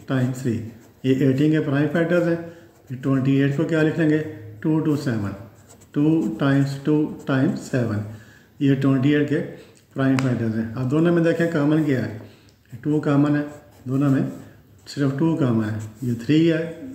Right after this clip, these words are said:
थ्री, इसमें थ्री, थ्री नहीं है, सिर्फ टू कॉमन है दोनों में। Therefore, एचसीएफ़ of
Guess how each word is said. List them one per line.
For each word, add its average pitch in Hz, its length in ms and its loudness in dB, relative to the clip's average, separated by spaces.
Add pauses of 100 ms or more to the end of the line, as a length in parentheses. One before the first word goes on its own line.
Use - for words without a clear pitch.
थ्री, 139 160 0
इसमें 143 480 -2
थ्री, 143 180 2
थ्री 139 220 0
नहीं 156 220 4
है, 135 200 -2 (600)
सिर्फ 135 220 -2
टू 175 160 4
कॉमन 131 280 0
है 135 120 2
दोनों 143 220 2
में। 147 160 0 (360)
Therefore, 135 560 0 (520)
एचसीएफ़ 147 560 0
of 113 180 0